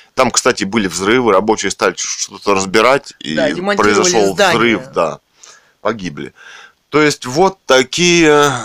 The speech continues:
Speaker 1: Ф С Бшные спецоперации, которые не прекращаются, за нами следят, да?
Speaker 2: Ну
Speaker 1: Мы
Speaker 2: да.
Speaker 1: даже один раз ночью попробовали выйти, спрятаться.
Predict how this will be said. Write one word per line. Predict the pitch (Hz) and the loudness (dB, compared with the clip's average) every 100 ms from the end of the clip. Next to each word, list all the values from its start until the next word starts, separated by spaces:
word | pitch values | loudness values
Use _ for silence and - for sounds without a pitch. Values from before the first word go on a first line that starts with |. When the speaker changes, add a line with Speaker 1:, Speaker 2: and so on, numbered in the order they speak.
| 95 - _ _ | -12 -20 _ _
Speaker 1:
Ф | - | 0
С | 127 120 | 2 2
Бшные | 139 131 120 | 0 0 -2
спецоперации, | 110 - 120 135 131 120 78 - 64 - | -2 -4 -6 -4 -2 0 0 -2 -8 -6
которые | - 107 127 123 | -6 -2 0 0
не | 110 139 156 | 2 2 2
прекращаются, | 127 101 95 95 92 - 104 104 107 - 107 - - | 0 -4 0 0 0 -2 0 0 0 -4 -12 -14 -10
за | 95 151 | 0 2
нами | 143 98 | 2 0
следят, | - 110 107 95 113 120 - _ _ _ _ _ _ _ _ _ _ 87 | 0 0 0 2 2 0 -6 _ _ _ _ _ _ _ _ _ _ -4
да? | 98 131 127 _ - - 160 | -2 -2 -8 _ -20 -18 -12
Speaker 2:
Ну | 170 | -4
Speaker 1:
Мы | 113 | 0
Speaker 2:
да. | |
Speaker 1:
даже | 127 131 | 2 2
один | 131 135 123 | 2 2 4
раз | 117 - | 4 2
ночью | 131 110 - | 0 -2 -2
попробовали | - - 95 80 82 90 | -4 -2 -2 -2 -4 -6
выйти, | 120 147 - 82 62 _ _ _ _ _ _ _ - | -6 -8 -12 -16 -16 _ _ _ _ _ _ _ -18
спрятаться. | - - 135 - - - | -6 0 0 -2 -12 -12